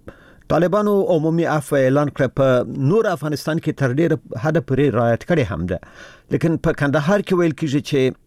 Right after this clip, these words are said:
آم، دوی عمومي عفو نه ده رعایت کړې. آم، یا دا ده چې مشران یې په خپلو ځینو کسانو باندې آه، برلاسي نه دي،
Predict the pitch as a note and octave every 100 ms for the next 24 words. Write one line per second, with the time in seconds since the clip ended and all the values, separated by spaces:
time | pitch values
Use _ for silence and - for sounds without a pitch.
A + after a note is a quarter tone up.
0 | _ - - - A2+ G2+ F#2+ F2 F2+ E2+
1 | G2+ B2 B2+ C#3+ C3+ C3+ B2 A#2+ B2 G#2
2 | B2 - B2 D3+ A#2 F#2+ F#2 F#2 - F2+
3 | F#2 - - - - - - A2 G#2 G2
4 | F#2+ - - A2 C#3+ D3+ D#3 D#3+ C#3 E3+
5 | D#3+ D3+ C#3+ C#3 C3+ F3+ F#3 F3 - A#2+
6 | - C3+ C3 A#2+ F#2+ B2+ A#2+ G#2+ - G2+
7 | A#2+ A2+ G2 G#2+ G2+ G#2 - - - -
8 | _ G2+ G2+ F#2+ F#2+ - F#2+ G2+ A2+ G#2
9 | C3+ D#3+ - A#2 A2 G#2